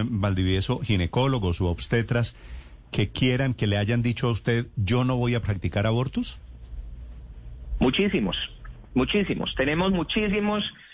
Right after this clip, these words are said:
Speaker 2: especialistas en ginecología obstetricia que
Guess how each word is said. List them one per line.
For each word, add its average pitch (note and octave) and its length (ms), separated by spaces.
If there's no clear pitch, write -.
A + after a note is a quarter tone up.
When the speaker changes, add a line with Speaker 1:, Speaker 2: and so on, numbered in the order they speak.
Speaker 2:
especialistas D#3 840
en D#3 100
ginecología C3 600
obstetricia E3 800
que C3+ 420